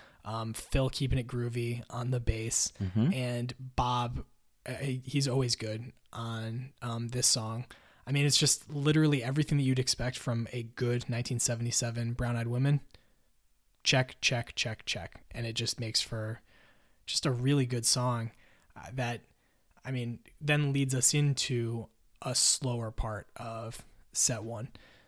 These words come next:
Speaker 1: So now they've played, um, Brown Eyed Women. They have played seven songs in,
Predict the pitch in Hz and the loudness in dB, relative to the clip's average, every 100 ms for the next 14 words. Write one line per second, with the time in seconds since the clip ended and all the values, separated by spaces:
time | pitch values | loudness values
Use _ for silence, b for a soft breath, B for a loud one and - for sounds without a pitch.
0 | b b - - 123 120 120 139 139 143 | b b -2 0 2 0 0 2 4 4
1 | 131 123 123 120 - 131 120 120 120 117 | 4 0 -4 -4 -4 -2 -2 -2 -4 -6
2 | - _ - 113 113 131 123 117 117 165 | -12 _ -12 -10 -6 -2 -2 0 2 6
3 | 170 160 - b b b b _ _ _ | 6 6 0 b b b b _ _ _
4 | _ _ - - 139 143 135 131 - 131 | _ _ -20 -14 -4 0 2 2 2 0
5 | 117 117 117 - - 147 143 156 131 123 | 2 0 -2 0 4 6 6 6 4 2
6 | 113 127 143 - - - 120 117 113 120 | 0 0 0 -2 -4 -8 -6 -4 -4 -4